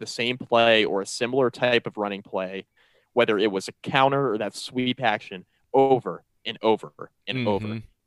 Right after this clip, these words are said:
Speaker 1: Miami just had no business stopping it. And it wasn't even like they were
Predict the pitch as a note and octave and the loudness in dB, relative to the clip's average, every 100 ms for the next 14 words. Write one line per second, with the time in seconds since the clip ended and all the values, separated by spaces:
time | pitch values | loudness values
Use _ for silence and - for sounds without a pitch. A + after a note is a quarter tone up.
0 | _ B2+ C3+ F3+ G#3 C#3+ D3 - - C#3+ | _ 2 4 4 4 2 0 -6 0 2
1 | B2+ B2+ D#3 C#3 C#3 D#3+ D3+ - - - | 4 6 6 8 4 4 0 0 -8 -10
2 | - D#3 B3 C#3 D2+ - - C#3+ D#3 F#3+ | 0 4 4 2 -12 -6 2 6 6 4
3 | A3 C3 E3 E3+ D3 B2+ C#3 - _ _ | 0 -6 -2 0 4 4 2 -6 _ _
4 | _ _ _ B2+ B2+ C3+ C3 | _ _ _ 4 8 8 8